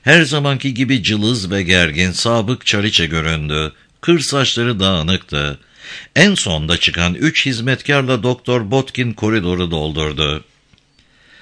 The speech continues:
"Herkes hazır anlaşılan," dedi komendant Nikolay Romanov'a. "Sonunda buradan kurtulacağız komendant. Peki kişisel eşyamız ne olacak?" "Şimdilik gerek olmayacak. Sonra aldırırız. Bu taraftan."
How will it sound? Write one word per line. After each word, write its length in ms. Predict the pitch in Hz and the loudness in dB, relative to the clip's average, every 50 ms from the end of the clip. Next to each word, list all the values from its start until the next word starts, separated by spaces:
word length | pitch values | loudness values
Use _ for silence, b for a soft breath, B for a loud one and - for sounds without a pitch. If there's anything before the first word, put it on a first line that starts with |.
| b b b | b b b
"Herkes 420 | b 82 92 92 - 110 101 87 | b 2 2 2 2 0 0 0
hazır 220 | 95 95 90 110 98 | 0 0 2 2 2
anlaşılan," 640 | 92 87 87 87 87 85 - 90 87 82 85 82 82 | 2 0 0 2 2 2 2 2 0 0 -2 -2 -2
dedi 180 | 85 80 90 | -2 -2 -2
komendant 680 | - - 87 85 80 82 82 78 78 80 78 80 69 - | -2 -2 -2 -2 -2 -2 -2 -2 -2 -4 -4 -4 -4 -2
Nikolay 460 | 87 90 - 92 87 82 80 80 78 76 | -4 -2 -2 -2 -2 0 0 -2 -2 -2
Romanov'a. 580 | 85 82 82 82 78 78 76 76 78 76 73 - b b b b b b b b b b b | -2 -2 -2 -2 -2 -4 -4 -4 -4 -4 -6 -8 b b b b b b b b b b b
"Sonunda 480 | - - 90 104 110 104 104 117 95 | -8 -6 -4 -2 -2 0 0 0 0
buradan 380 | 101 110 110 98 90 104 107 92 | -2 -2 -4 -4 -4 -4 -4 -4
kurtulacağız 760 | - - 104 - - 98 98 98 92 85 95 87 82 82 - | -2 -4 -4 -4 -4 -6 -6 -4 -4 -4 -4 -4 -4 -6 -6
komendant. 640 | - 87 87 80 85 85 80 78 80 80 82 73 - _ _ - | -6 -6 -4 -2 -2 -2 -2 -2 -4 -4 -4 -6 -8 _ _ -6
Peki 240 | 110 110 - 135 | -4 -2 -2 -2
kişisel 420 | - 110 117 101 - - 131 139 131 | -4 -2 -2 -2 -2 0 0 0 2
eşyamız 560 | 123 120 107 113 104 98 95 95 95 87 85 | 2 2 2 0 0 0 0 0 0 -2 -2
ne 60 | 87 | -2
olacak?" 460 | 90 87 85 87 85 76 98 104 101 - _ B B B B B B B B B B B B B B | -4 -2 -2 -2 -2 -2 -2 -4 -6 -8 _ B B B B B B B B B B B B B B
"Şimdilik 460 | B - - 101 98 104 104 107 104 - | B 0 2 4 4 4 4 2 2 2
gerek 280 | 101 101 104 104 90 | 2 4 4 2 2
olmayacak. 680 | 101 101 95 92 87 87 85 82 80 76 78 78 71 - | 2 0 0 2 2 2 2 2 2 2 0 -2 -2 -2
Sonra 320 | - 117 117 113 110 110 | 0 2 2 2 2 2
aldırırız. 680 | 95 90 87 85 82 85 80 80 78 76 76 - - - | 2 2 0 0 0 -2 -2 -2 -2 -2 -4 -4 -6 -6
Bu 140 | - 113 110 | -4 -2 0
taraftan." 640 | - 104 90 87 80 - - 80 76 76 71 69 | 2 2 2 2 0 -2 -2 -2 -2 -2 -2 -6